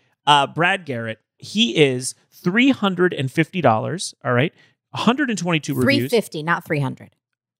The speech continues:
Speaker 1: Three hundred fifty dollars,
Speaker 2: Okay, I
Speaker 1: yeah.
Speaker 2: thought it was three hundred.
Speaker 1: No, no,
Speaker 2: Okay,
Speaker 1: no.
Speaker 2: okay.
Speaker 1: Three fifty. Hundred twenty-two reviews, five stars, twenty-hour turnaround. This is a tough one.
Speaker 2: <sighs> It is a tough one.
Speaker 1: Yeah.
Speaker 2: I'm, when I thought it was three hundred,
Speaker 1: <laughs> Oh, no.
Speaker 2: I was, without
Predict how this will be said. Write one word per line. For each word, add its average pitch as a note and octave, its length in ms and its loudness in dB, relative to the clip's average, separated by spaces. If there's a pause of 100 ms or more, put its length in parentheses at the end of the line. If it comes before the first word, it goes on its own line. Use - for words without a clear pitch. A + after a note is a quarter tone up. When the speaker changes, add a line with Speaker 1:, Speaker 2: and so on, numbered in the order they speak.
(280)
Speaker 1:
Three F3+ 140 6
hundred D#3 180 0
fifty A#2+ 160 -8
dollars, C#3 200 0
Speaker 2:
Okay, C#3 80 -6
I C3 100 -2
Speaker 1:
yeah. C3+ 80 -4
Speaker 2:
thought C#3 120 -2
it C#3 40 -2
was C3+ 120 -6
three C3+ 140 -12
hundred. B2 200 -6
Speaker 1:
No, A#2 120 4
no, A#2 100 -2
Speaker 2:
Okay, A2 120 -4
Speaker 1:
no. A#2 60 -6
Speaker 2:
okay. - 80 -14
Speaker 1:
Three C3 180 2
fifty. B2 320 -8
Hundred F#3+ 320 0
twenty-two G3 440 -4
reviews, F3 400 2
five D#3+ 300 2
stars, D3+ 340 -2
twenty-hour D#3 720 -4
turnaround. A#2 580 -8 (400)
This D3+ 140 4
is C#3+ 40 -4
a - 20 -12
tough A#2 220 0
one. - 120 -20 (240)
Speaker 2:
<sighs> F3 560 0
It G3 140 0
is D#3+ 120 4
a E3 60 -4
tough D3 240 -8
one. C#3 280 -2
Speaker 1:
Yeah. D3+ 100 0
Speaker 2:
I'm, F#3+ 320 0 (720)
when G#3 160 4
I A3 80 4
thought A3+ 180 2
it C#4 80 0
was C#4 120 -6
three - 220 -2
hundred, E3+ 440 -2 (140)
Speaker 1:
<laughs> D#3 140 -2
Oh, B2+ 120 0
no. A#2 340 -10
Speaker 2:
I G3+ 240 4
was, G3 360 0 (500)
without A3 300 4